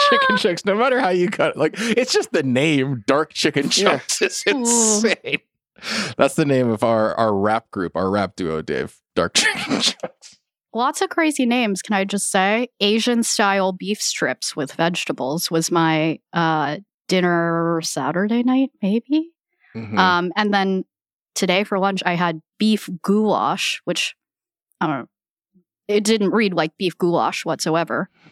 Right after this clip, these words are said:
Speaker 1: <laughs>
Speaker 2: Uh, but I don't know.
Speaker 3: Did you
Speaker 2: It
Speaker 3: get,
Speaker 2: was
Speaker 3: did you get notes of smoky paprika?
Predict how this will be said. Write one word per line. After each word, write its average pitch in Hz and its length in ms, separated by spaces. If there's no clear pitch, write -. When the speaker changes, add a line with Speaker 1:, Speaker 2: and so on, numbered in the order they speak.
Speaker 1:
<laughs> 127 80
Speaker 2:
Uh, 180 420
but 214 400
I - 80
don't 359 240
know. 392 140
Speaker 3:
Did - 100
you - 60
Speaker 2:
It - 40
Speaker 3:
get, 214 180
Speaker 2:
was 202 140
Speaker 3:
did 175 80
you 170 60
get 202 160
notes 185 240
of 175 180
smoky 175 400
paprika? 180 540